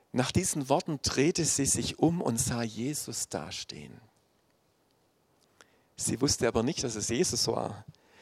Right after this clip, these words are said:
Jesus fragte sie: „Frau, warum weinst du? Wen suchst du?“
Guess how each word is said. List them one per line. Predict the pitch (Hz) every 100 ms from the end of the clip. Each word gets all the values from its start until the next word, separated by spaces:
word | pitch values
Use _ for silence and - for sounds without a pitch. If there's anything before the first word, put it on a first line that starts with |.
| - - - -
Jesus | 127 143 147 -
fragte | 123 139 -
sie: | - 135
„Frau, | - - - 131 180 160 110 95 _ _ _ _ _ _ _ _
warum | - 95 156 160 143 123
weinst | 127 160 180 - -
du? | - 127 - _ _ _ _ _ -
Wen | 127 127 160 180
suchst | 160 - 180 277 - -
du?“ | 76 85